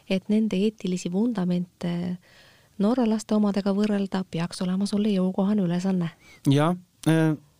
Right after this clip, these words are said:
Speaker 2: ma võin ju lugeda siin, äh, raamatu tagakaanel on, on tsitaat, mida Pilleriin Larm tegelikult kirjutab siis, äh,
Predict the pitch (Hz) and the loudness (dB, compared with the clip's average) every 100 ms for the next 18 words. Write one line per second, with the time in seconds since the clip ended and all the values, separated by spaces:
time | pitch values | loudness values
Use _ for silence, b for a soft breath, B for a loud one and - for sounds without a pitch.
0 | _ _ _ - 160 160 196 147 147 156 | _ _ _ -2 0 2 2 2 0 -2
1 | 120 104 107 - 127 107 101 95 - 107 | -6 -8 -8 0 2 2 -2 -8 -8 -6
2 | 101 90 120 101 - 120 135 123 104 - | -6 -10 -12 -12 -10 -2 -2 -2 -8 -8
3 | - 139 107 127 110 98 95 98 98 - | -4 -4 -4 -6 -6 -8 -10 -10 -10 -14
4 | B B B B 113 - 120 131 98 - | B B B B -2 0 -2 -4 -6 -12
5 | - 127 104 101 107 - 135 98 95 92 | -14 -10 -8 -8 -10 -6 -6 -6 -10 -6
6 | 117 147 117 92 92 - 117 101 95 - | -4 -4 -6 -14 -18 -14 -12 -10 -14 -14
7 | 92 - - b b b b b - 107 | -16 -16 -20 b b b b b -4 -4
8 | 98 - 98 - - 107 101 - - 104 | -6 -10 -12 -10 -10 -8 -8 -6 -6 -6
9 | 98 | -10